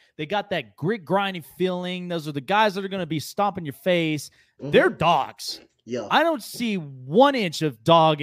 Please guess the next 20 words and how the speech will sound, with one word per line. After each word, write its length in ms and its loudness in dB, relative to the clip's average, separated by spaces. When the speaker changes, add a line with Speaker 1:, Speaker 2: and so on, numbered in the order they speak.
Speaker 1:
in 480 -4
the 80 -4
Cowboys. 720 -10
I 120 4
feel 160 -4
Speaker 2:
Yeah. 60 0
Speaker 1:
like 180 -2
they're 200 -2
the 100 -12
soft 500 0
cats 420 0
that 140 -8
just 220 -10
have 200 -6
the 80 -16
tallest 520 0
castle 640 -2
in 100 -6
the 60 -2
house, 580 -4